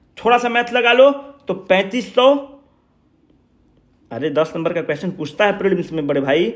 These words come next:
तो एक सौ अस्सी से तुम भाग दे दो तो मोटा मोटी कितना आ जाएगा? अठारह दूनी के छत्तीस, तो दो, मतलब उन्नीस word per minute के आसपास आ जाएगा मोटा मोटी। इसका मतलब कि एक जो successful candidate है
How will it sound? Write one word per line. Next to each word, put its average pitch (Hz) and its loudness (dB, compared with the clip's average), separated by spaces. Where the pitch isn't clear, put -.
तो - -6
एक 202 4
सौ 233 2
अस्सी 202 -2
से 214 -2
तुम 190 -2
भाग 151 0
दे 131 -6
दो 113 -12
तो 190 -2
मोटा 226 6
मोटी 254 -2
कितना 247 -2
आ 247 2
जाएगा? 254 4
अठारह 160 0
दूनी 165 -6
के 165 -4
छत्तीस, 147 -10
तो 139 -10
दो, 160 -8
मतलब 175 -4
उन्नीस 190 -2
word 143 0
per 127 -4
minute 123 -6
के 117 -12
आसपास 107 -14
आ 107 -8
जाएगा 107 -4
मोटा 120 -4
मोटी। 101 -14
इसका 320 4
मतलब 285 2
कि 269 -6
एक 294 -2
जो 233 6
successful 247 -2
candidate 196 -2
है 170 2